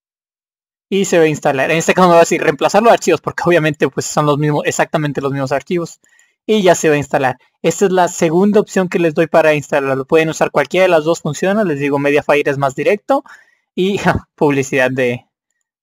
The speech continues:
esto. Obviamente esta página se vive con publicidad. Y bueno, en caso de que no tengan un rar, recomiendo que descarguen el win rar. Aquí también va a estar en el tercer link de la descripción.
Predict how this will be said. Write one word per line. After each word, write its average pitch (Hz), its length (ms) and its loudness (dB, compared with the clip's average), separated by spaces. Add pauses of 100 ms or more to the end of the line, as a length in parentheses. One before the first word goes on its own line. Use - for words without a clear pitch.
(120)
esto. - 420 -6
Obviamente 156 460 2
esta 151 160 -2
página 151 300 -2
se - 100 -4
vive 143 240 0
con 139 160 -8
publicidad. 143 560 -4 (580)
Y 233 420 -2 (180)
bueno, 185 460 2
en 160 180 -2
caso - 340 0
de 202 140 4
que 156 360 0
no 160 220 4
tengan 190 420 2
un 170 460 0
rar, 151 540 0 (240)
recomiendo 196 520 2
que 175 100 2
descarguen 156 440 2
el 143 140 -2
win 139 180 -4
rar. 131 320 -4
Aquí 160 300 -6
también 147 260 2
va 143 60 2
a - 20 4
estar 151 220 0
en 143 80 0
el 139 160 -4
tercer 143 320 0
link 147 200 -2
de 151 100 0
la 143 100 2
descripción. 208 560 -2